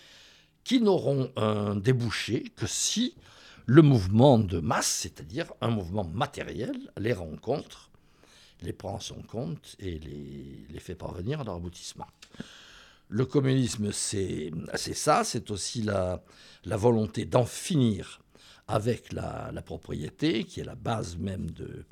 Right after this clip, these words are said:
de l'exploitation, en finir avec les, le rapport de classe, non seulement le rapport de classe où le prolétariat est dominé par la bourgeoisie, mais avec le, le rapport de classe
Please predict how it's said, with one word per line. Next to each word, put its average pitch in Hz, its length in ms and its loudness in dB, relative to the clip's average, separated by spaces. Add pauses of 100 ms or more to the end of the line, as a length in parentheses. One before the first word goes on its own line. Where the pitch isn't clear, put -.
(500)
de - 100 -8
l'exploitation, - 920 -6 (1000)
en 147 100 8
finir 151 480 4
avec 104 320 -4
les, 104 380 0
le 101 180 -2
rapport 92 340 -6
de 87 120 -6
classe, - 580 -4 (880)
non 208 240 4
seulement 143 640 2
le 110 140 2
rapport 117 320 -2
de 113 100 0
classe - 560 -2
où 110 300 -4 (340)
le 104 140 -2
prolétariat 104 720 -2
est 98 60 -2
dominé 101 420 0
par 87 140 -8
la 87 100 -6
bourgeoisie, 127 640 -6 (420)
mais 156 220 4
avec 151 540 2
le, 127 420 6
le 170 140 2
rapport 139 300 2
de 135 100 2
classe - 460 -6